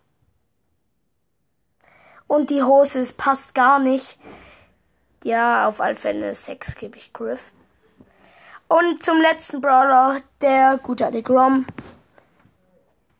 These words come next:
Ja, genau. Ähm, der hat so, so, solche, was,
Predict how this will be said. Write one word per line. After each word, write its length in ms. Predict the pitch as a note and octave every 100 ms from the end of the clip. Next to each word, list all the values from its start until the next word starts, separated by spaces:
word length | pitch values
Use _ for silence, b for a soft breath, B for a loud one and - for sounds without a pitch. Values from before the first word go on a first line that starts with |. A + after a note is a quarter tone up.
| _ _ _ _
Ja, 260 | G#2 F#2 G#2+
genau. 220 | - - - _
Ähm, 340 | - C#4 D#4 F4+ _ _ _ _ _ _ _ - _ -
der 80 | B3
hat 200 | B3+ -
so, 720 | - C4+ B3+ C4 B3+ B3+ B3+
so, 240 | A#3 - B3+
solche, 480 | - A#3+ A#3 - B3+
was, 180 | A#3